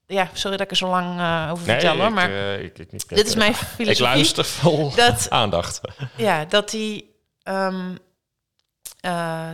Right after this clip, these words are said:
Speaker 1: die maatschappelijke, eh, discussie eigenlijk, of het, of het schrille contrast daarvan, wat dus de Elfstedentocht in zich heeft, als je dat weet te vangen in een uitingsvorm, wat toevallig bij onze musical is, en waar je dus eigenlijk iets van leert,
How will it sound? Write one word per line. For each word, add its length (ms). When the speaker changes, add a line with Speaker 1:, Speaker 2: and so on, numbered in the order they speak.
Speaker 1:
die 300
maatschappelijke, 1160
eh, 420
discussie 600
eigenlijk, 540
of 80
het, 160
of 120
het 120
schrille 340
contrast 600
daarvan, 360
wat 320
dus 160
de 80
Elfstedentocht 640
in 200
zich 200
heeft, 460
als 160
je 60
dat 200
weet 240
te 80
vangen 600
in 160
een 220
uitingsvorm, 880
wat 320
toevallig 360
bij 120
onze 160
musical 400
is, 300
en 140
waar 180
je 80
dus 140
eigenlijk 380
iets 120
van 200
leert, 480